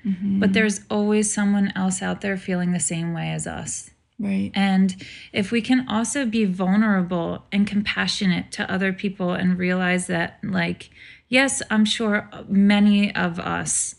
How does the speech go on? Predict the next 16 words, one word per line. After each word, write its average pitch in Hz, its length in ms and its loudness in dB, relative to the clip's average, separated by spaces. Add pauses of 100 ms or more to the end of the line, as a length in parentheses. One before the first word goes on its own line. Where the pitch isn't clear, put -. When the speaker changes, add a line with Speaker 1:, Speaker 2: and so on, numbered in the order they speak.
(200)
Speaker 2:
all 175 540 -2 (420)
walk 190 360 0
around 185 280 2
life 175 240 -2
trying 180 280 0
to 185 60 2
put 185 180 -4
our 185 80 2
best 175 340 -4
foot 190 180 -6
forward 175 440 0
and 180 160 -2
putting 180 280 0
on 165 120 -2
a 160 60 -2
mask 156 540 -4